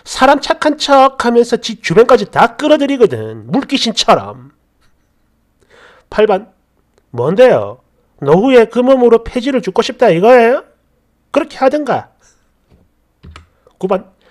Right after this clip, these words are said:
아니 이러면 보통 동생 때문이라도 정신을 차릴 것 같은데 타고난 천성이 호구라 이걸 고민하고 자빠졌네? 동생도 그래. 얼마나 답답하면 이런 소리를 다 했겠냐.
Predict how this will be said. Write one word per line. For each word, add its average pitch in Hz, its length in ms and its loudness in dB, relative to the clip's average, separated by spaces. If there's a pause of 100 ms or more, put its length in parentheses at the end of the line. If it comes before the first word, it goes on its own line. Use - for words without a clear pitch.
(560)
아니 214 240 2
이러면 220 520 4
보통 170 420 0
동생 233 460 0
때문이라도 247 640 4
정신을 233 480 0
차릴 240 320 -4
것 220 120 -2
같은데 175 840 -4
타고난 285 440 2
천성이 262 480 -4
호구라 240 440 -2
이걸 277 300 -4
고민하고 262 460 0
자빠졌네? 170 600 -2 (640)
동생도 202 600 0
그래. 104 440 -10
얼마나 370 840 6
답답하면 247 640 0
이런 247 200 0
소리를 269 400 -2
다 202 140 2
했겠냐. 170 680 -2